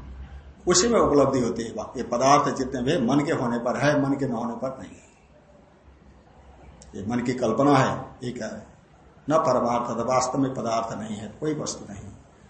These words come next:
न परमार्थ संतः कल्पयितुम शक्या, वास्तव में यह है ऐसी कल्पना नहीं की जा सकती, ये कहा। अतो असद्भिरेव प्राणादि भाव है, जो असत है, वास्तव में नहीं है।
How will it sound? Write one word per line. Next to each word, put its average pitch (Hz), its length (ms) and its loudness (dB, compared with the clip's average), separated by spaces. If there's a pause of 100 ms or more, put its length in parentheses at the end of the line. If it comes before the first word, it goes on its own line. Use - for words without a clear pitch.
(140)
न - 60 4
परमार्थ 113 720 0
संतः 117 540 -4
कल्पयितुम 110 640 -8
शक्या, - 720 -6
वास्तव 160 400 2
में 151 80 2
यह 143 160 4
है 233 500 0 (100)
ऐसी 147 260 0
कल्पना 139 640 -2
नहीं 160 120 2
की 117 160 -4
जा 98 120 -6
सकती, - 340 -16 (1800)
ये 101 60 -16
कहा। - 300 -20 (380)
अतो - 380 -2 (460)
असद्भिरेव 196 800 4
प्राणादि 151 460 4
भाव 123 320 2
है, 117 480 -4
जो 175 80 0
असत 165 380 0
है, 127 220 0
वास्तव 139 400 -2
में 156 100 -2
नहीं 127 260 0
है। 120 380 -6